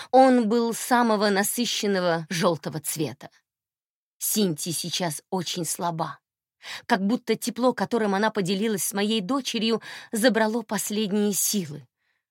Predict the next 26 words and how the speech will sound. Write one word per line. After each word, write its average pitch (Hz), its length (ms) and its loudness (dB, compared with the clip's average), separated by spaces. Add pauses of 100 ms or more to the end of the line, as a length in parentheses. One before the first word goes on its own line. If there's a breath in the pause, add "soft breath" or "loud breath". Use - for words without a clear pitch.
(160)
Она 175 300 4
отдала 160 400 2
его, 160 220 0
не 170 140 0
задумываясь, 156 800 -2 (300 loud breath)
и 220 120 -2
теперь 220 640 0
оно 185 260 -4
принадлежит 180 600 -4
Хуонг, 202 640 -2 (360 loud breath)
а 202 100 0
Синти 220 640 -4
слишком 202 600 -4
замёрзла, 165 720 0 (260 loud breath)
чтобы 175 380 -2
продолжать 156 800 -4
бороться. 156 760 -6 (840)
Но 208 280 4
мы 170 340 2 (140)
идём 147 560 -2 (100)
дальше. - 560 -8 (720 loud breath)
В 220 60 0
земле 208 420 2
попадаются 214 680 0
обломки 208 580 -2
камней, 208 640 0